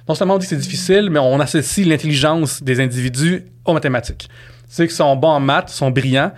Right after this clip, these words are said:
Par conséquent, si t'es pas bon en maths, t'es stupide. Et personne aime, aime ça, sentir stupide. Fait que tout le monde haït les maths. Et l'anxiété des mathématiques, ça touche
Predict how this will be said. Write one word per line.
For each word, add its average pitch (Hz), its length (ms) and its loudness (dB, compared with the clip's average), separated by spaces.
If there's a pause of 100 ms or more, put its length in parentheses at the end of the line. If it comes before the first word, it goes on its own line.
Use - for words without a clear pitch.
(180)
Par 160 160 -2
conséquent, 170 640 2 (120)
si - 100 -14
t'es - 60 -2
pas 143 140 2
bon 160 120 2
en 160 80 4
maths, 160 320 0
t'es 139 120 0
stupide. 131 640 -4 (380)
Et 156 100 -2
personne 180 640 0 (100)
aime, 143 420 2 (400)
aime 165 180 2
ça, 165 280 0
sentir 139 320 -2
stupide. 135 460 -4 (400)
Fait 139 120 0
que 165 120 -16
tout 185 80 2
le 180 80 4
monde 175 300 2
haït 147 140 2
les 139 160 2
maths. 135 280 -2 (400)
Et 156 180 2
l'anxiété 151 300 -2
des 165 100 0
mathématiques, 139 440 0
ça 131 140 0
touche - 380 0